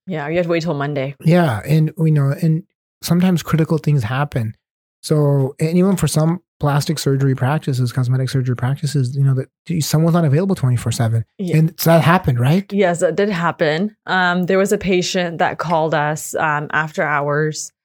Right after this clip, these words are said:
Speaker 1: Um, and like a lot of, you know, many of you know, we are open Monday through Friday from eight A M to nine P M. Um, a person at our office is there answering phone calls and addressing everyone's questions and concerns and for bookings.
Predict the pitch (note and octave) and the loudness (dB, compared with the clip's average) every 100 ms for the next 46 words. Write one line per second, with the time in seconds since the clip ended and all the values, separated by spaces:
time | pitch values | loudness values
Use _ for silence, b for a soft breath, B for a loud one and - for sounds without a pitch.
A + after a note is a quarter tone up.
0 | _ - D#3 D3 D3+ D3 F3+ F3 - E3 | _ -6 -2 -2 -2 -2 0 0 0 0
1 | E3 E3 D#3 E3 E3+ G3+ E3 C#3+ D#3 D3+ | 0 -2 -4 -4 0 0 0 0 0 0
2 | D#3+ D3 D3+ D#3 D3+ D3+ E3 D#3 D3+ D3+ | -2 0 0 0 0 -2 -2 -4 -2 -4
3 | D#3 E3 - C#3+ C#3+ D3 D#3 - D#3 D#3 | -4 -6 -4 -2 -2 -4 -8 -4 -2 -2
4 | D3+ D3 - E3 C#3 C#3 D3+ D#3+ - F#3 | -2 -4 -6 -4 -2 -2 -4 -8 -6 -4
5 | F3 G#3 B3 _ - D#3+ D3+ D3 C#3+ - | -4 -4 -6 _ -8 -4 -4 -4 -6 -8
6 | - D#3+ - E3 C#3 C3+ C3+ C#3 - C3+ | -6 -6 -4 -4 -2 -2 -4 -6 -6 -6
7 | - C#3 C#3 C3+ C3+ C3 C3+ C#3 D3+ C3 | -8 -8 -4 -2 -2 -6 -10 -10 -12 -8
8 | C#3+ C3+ D3+ C#3 C3+ C3+ D#3 C#3+ C#3 _ | -8 -8 -8 -6 -6 -6 -6 -8 -10 _
9 | _ - D#3+ D3 C#3 C#3+ C#3 C#3+ C#3 C3+ | _ -6 -4 -2 -4 -6 -6 -6 -6 -8
10 | C3+ C3+ - - D3+ - D3 D3 D3+ C#3 | -10 -12 -14 -10 -8 -8 -10 -10 -10 -8
11 | D3+ C#3+ C3+ C3+ C3 D#3 A#3+ F3 D3 D3+ | -8 -8 -10 -10 -6 -4 -4 -4 -6 -10